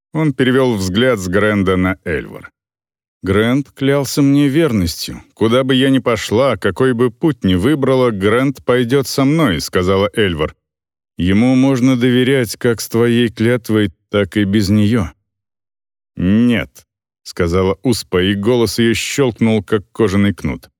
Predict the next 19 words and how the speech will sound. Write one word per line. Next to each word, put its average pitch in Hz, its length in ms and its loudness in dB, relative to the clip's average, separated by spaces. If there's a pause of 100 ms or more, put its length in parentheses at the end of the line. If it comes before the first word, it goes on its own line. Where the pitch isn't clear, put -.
(580)
"Все 104 540 0 (360)
или 104 300 2
ничего". 101 800 0 (720)
Это 113 280 -2
величайшая 120 920 0
тайна 104 540 0
во 98 160 0
всем 117 380 -2
Вигрере. 131 640 -6 (640)
Я 123 400 0
не 139 200 2
поделюсь 131 880 -2
ею 123 280 2
без 107 240 0
вашей 101 500 0
клятвы 104 640 -2
и 120 200 -2
вашей 73 520 -4
крови. 64 480 -12